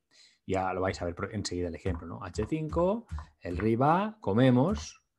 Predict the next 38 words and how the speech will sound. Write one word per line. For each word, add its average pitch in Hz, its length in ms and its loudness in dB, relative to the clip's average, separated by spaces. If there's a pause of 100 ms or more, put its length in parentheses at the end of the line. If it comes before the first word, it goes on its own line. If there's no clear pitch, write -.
(380)
ya 123 120 4
no 127 80 8
avanzamos 113 320 4
más 107 160 2
el 98 80 0
peón, 139 320 2
no 107 60 0
hace 95 100 -2
falta, 147 320 2
ahora 98 220 2
sí 95 240 -2
lo 95 100 -6
avanzamos. 95 600 -4 (1400)
Podríamos 139 360 6
no 107 180 6
avan-, 92 160 -2
no 101 80 0
haber 92 160 2
avanzado 87 400 -6
tan 85 180 -14
perfectamente, 92 540 -6
pero 101 140 4
bueno. 85 240 0 (1400)
Y 104 140 2
vamos 101 500 -2 (140)
a 104 160 -2
por 90 120 -4
el 87 80 -4
otro, 82 240 -6
¿no? 127 220 -8
Comemos 87 380 -6
uno, 160 360 -2
comemos 95 400 -6
otro 98 560 -4
y 101 360 -4 (360)
otra 98 240 -2
vez 90 160 -4
estamos 92 440 -8